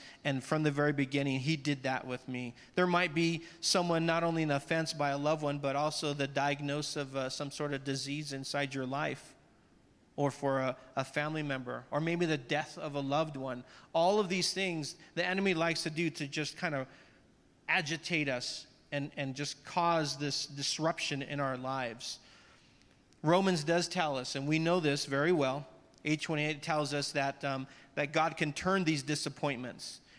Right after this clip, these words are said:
He turns these disappointments around for good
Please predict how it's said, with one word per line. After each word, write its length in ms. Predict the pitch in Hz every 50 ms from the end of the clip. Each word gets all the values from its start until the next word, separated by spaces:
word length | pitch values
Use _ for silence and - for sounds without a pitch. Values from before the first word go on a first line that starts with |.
| -
He 100 | - 156
turns 360 | 147 - - 180 180 185 160 160
these 240 | 170 165 151 -
disappointments 840 | - 147 147 170 165 - 170 156 - 165 160 151 156 156 143 - - 147
around 420 | 139 135 143 143 147 147 143 -
for 160 | - 139 135
good 300 | 127 127 135 131 127 120